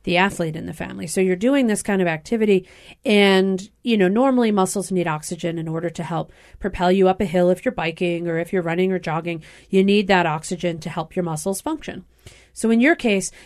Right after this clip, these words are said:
even though your heart was trying to pump, the muscles were getting less blood and therefore less oxygen. And as a result, your heart's working super hard.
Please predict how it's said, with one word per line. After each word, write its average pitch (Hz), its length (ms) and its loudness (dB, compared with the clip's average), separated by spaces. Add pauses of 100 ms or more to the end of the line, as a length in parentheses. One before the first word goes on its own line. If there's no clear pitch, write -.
(140)
even 269 340 4
though 247 140 6
your 208 180 2
heart 208 220 0
was 170 160 -8
trying 339 320 -2
to 254 100 -4
pump, 165 320 -8 (300)
the 202 80 -2
muscles 202 420 0
were 196 80 -2
getting 175 300 0
less 220 300 0
blood 160 400 -6 (120)
and 214 480 2 (300)
therefore 196 440 2
less 180 320 0
oxygen. 170 600 -4 (260)
And 185 160 -6
as 208 320 0
a 226 60 4
result, 214 360 4
your 180 120 -2
heart's 226 340 -2
working 175 340 -6
super 370 500 -2
hard. 185 540 0